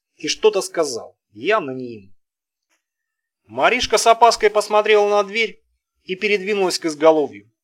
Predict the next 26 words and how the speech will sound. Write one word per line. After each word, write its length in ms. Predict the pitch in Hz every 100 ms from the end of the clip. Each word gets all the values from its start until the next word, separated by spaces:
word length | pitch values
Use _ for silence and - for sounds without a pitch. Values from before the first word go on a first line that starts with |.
| _ _
подальше 400 | 190 208 208 -
от 100 | -
прихожей. 540 | 143 - 117 95 - _ _ _ _ _ _ _ _
В 100 | -
ту 160 | - 247
же 140 | 226
секунду 440 | 226 233 262 233 185
раздался 520 | 180 175 196 - 185
стук, 320 | - 131 - _ _ _ _
тихий, 560 | - 202 185 90 85 _ _
можно 440 | 107 127 165 165 180
сказать, 360 | - 190 185
тактичный. 680 | 196 185 - 208 - - _ _ _ _ _ _ _ _
"Заходи!" 960 | 110 135 170 220 220 202 202 120 - _ _ _ _ _ _ _ _
Галенко, 720 | - 165 220 233 214 135 98 _ _ -
по-прежнему 520 | 302 262 254 202 180
в 60 | 170
чёрной 320 | 226 214 175
рубахе, 580 | 156 160 170 160 127 -
ступал 460 | - - 175 214 185
мягко 340 | 196 202 -
и 40 | 143
осторожно, 680 | 127 131 131 127 110 101 _ _ _
словно 380 | - 208 214 202
по 120 | 196
стеклу. 520 | - 196 139 101 -